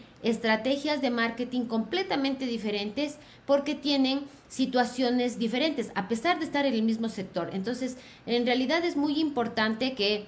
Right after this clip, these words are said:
como dijo Rolando, hacer las tareas, medir un poco y pensar que esta construcción digital que cada negocio debe ya comenzarlo a hacer,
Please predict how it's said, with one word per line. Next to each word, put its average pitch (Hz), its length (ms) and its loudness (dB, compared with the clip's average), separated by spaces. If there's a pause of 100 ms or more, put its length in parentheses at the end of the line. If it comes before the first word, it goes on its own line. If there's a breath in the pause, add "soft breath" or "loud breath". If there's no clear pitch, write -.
como 185 340 2
dijo 220 260 -2
Rolando, 208 340 -2
hacer 202 280 -4
las 214 180 -2
tareas, 196 460 0 (300 loud breath)
medir 214 320 2
un 277 180 0
poco 226 420 2 (180 loud breath)
y 254 120 0
pensar 269 600 2
que 247 420 0
esta 254 300 0
construcción 269 800 -2
digital 202 560 -2
que 196 140 -6
cada 208 220 0
negocio 202 600 0
debe 208 380 0
ya 185 160 0
comenzarlo 185 480 -2
a 180 60 0
hacer, 185 300 -2